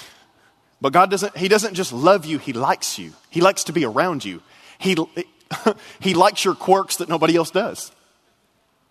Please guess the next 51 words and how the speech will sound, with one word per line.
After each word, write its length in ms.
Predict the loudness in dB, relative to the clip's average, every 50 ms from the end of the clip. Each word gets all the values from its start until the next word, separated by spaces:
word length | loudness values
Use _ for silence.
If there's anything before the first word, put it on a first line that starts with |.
| _ _ _ _ _ _ _
He 140 | 0 4 4
likes 260 | 4 4 2 0 -4
the, 300 | 0 2 2 2 2 -2 -6 -8 -8
<laughs> 140 | -8 -4 -2
he 100 | 0 4
likes 300 | 6 6 4 4 2 -4
the 180 | -2 0 0 0
weirdness 520 | 2 2 2 2 2 2 0 -2 -4 0
about 280 | 2 4 4 4 2 0
you 120 | -2 -2
that 120 | 0 0
everybody 440 | 0 2 2 4 4 4 4 4 2
else 120 | 2 0 0
thinks 220 | -2 -4 -2 -2
you're 100 | -2 -2
weird 380 | 0 2 4 4 4 2 2 -2 -10 -20 -18 -6 -4
because 300 | 0 2 2 2 2 0
you 120 | -4 -6
do 200 | -4 -2 0 2
that 320 | 4 6 6 8 6 6 4
or 80 | 2
you 120 | -2 -4 2
brush 260 | 2 2 2 2 0
your 80 | -6
teeth 220 | -4 -4 -4 -4 -4
a 40 | -4
certain 260 | -2 -2 -2 0 2
way 120 | 2 4
or 80 | 4 2
you 160 | 2 0 0
wear 140 | 2 2 2
your 140 | 2 2 2
hair 180 | 2 2 2
a 40 | 2
certain 240 | 0 0 0 0 2
way 100 | 2 2
or 80 | 2
you 140 | 2 0 0
do 160 | 2 2 4
whatever 360 | 4 6 6 6 4 4 2 0
and 80 | -2
everybody 220 | 0 0 0 0 0
thinks 220 | 0 -2 0 0
like, 120 | 0 0
"Whoa, 240 | 0 0 0 0 0 0
what 100 | 0 0
a 40 |
weirdo." 320 | 2 2 4 4 4 4 6
God 200 | 6 6 6 6
likes 300 | 4 2 2 2 -2 -6
it. 100 | -6